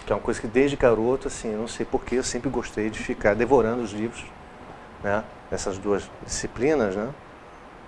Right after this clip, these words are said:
E quando eu fui fazer a escolha, eu quase que foi uma escolha de cara ou coroa. Foi uma, né? E aí acabei entrando na geografia e tive um baque muito grande, porque eu imaginava aquilo que a sociedade imagina.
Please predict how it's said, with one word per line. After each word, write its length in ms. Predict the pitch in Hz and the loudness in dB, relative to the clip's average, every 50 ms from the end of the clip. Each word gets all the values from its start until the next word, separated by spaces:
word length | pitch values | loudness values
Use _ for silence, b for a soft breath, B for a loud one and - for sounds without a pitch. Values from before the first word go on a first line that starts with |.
| - - - - - | -20 -18 -6 0 2
E 100 | 151 147 | 2 4
quando 260 | - - 170 175 190 | 8 8 8 10 8
eu 40 | 180 | 6
fui 180 | - - 160 156 | 6 4 4 4
fazer 220 | - - 175 175 | 6 6 6 6
a 20 | 190 | 6
escolha, 380 | - - - - 185 190 202 | 4 4 6 8 8 10 10
eu 160 | 220 233 226 - - - - - - - - - - | 8 6 6 2 -4 -14 -18 -18 -18 -18 -14 -2 4
quase 240 | 135 147 165 160 - | 4 4 4 4 0
que 60 | - | -4
foi 100 | - 160 | -2 0
uma 80 | 160 | 0
escolha 360 | 147 - - - 127 123 135 135 | 0 0 0 2 2 2 2 0
de 80 | 131 | 0
cara 220 | - - 120 127 135 | 2 4 6 6 6
ou 40 | |
coroa. 420 | - - 147 117 107 107 113 123 131 - - - - - - - - - - - - - - - - - - | 6 6 6 6 6 4 2 0 -2 -8 -14 -16 -18 -18 -18 -18 -18 -18 -20 -20 -20 -18 -18 -18 -18 -16 -14
Foi 140 | - - 98 | -10 -8 -6
uma, 180 | 92 92 87 82 82 - - - - - - - | -4 -4 -6 -6 -10 -12 -16 -18 -18 -16 -10 -6
né? 220 | 104 101 98 110 - - - - - - - - - - | -6 -4 -6 -6 -10 -14 -18 -20 -20 -18 -18 -12 -2 2
E 60 | 117 110 | 4 4
aí 60 | 107 | 4
acabei 220 | - - 107 104 | 4 4 2 0
entrando 220 | 104 - 107 101 104 | 0 0 -2 0 0
na 80 | 117 | 2
geografia 720 | 110 135 135 156 160 - - - 143 147 151 165 170 170 156 - - - - - - - - - - - - - - - | 2 4 4 4 4 4 2 -2 0 2 4 4 4 2 -2 -6 -14 -18 -18 -18 -20 -18 -18 -18 -18 -18 -18 -10 2 8
e 240 | 151 175 190 190 185 - - - 131 123 - | 10 10 12 10 8 6 -2 -12 -12 -6 -2
tive 200 | - 147 139 165 | 0 2 4 6
um 80 | 147 | 10
baque 260 | 117 127 131 - - | 12 12 12 10 8
muito 180 | 131 135 - 160 | 2 0 2 2
grande, 280 | 151 156 139 117 101 - | 4 4 4 4 2 -2
porque 240 | - 110 - - | -6 -6 -2 0
eu 40 | 110 | 0
imaginava 560 | 107 117 127 123 - 160 139 117 127 127 139 | 2 4 2 2 2 2 2 4 4 6 4
aquilo 240 | 143 - - 139 147 | 2 2 2 0 2
que 60 | - | 2
a 60 | 156 - | 0 0
sociedade 440 | - 147 - 139 117 120 117 113 | 0 -2 0 0 2 4 4 2
imagina. 400 | 127 151 165 151 147 147 107 92 | 2 2 0 2 2 0 0 -2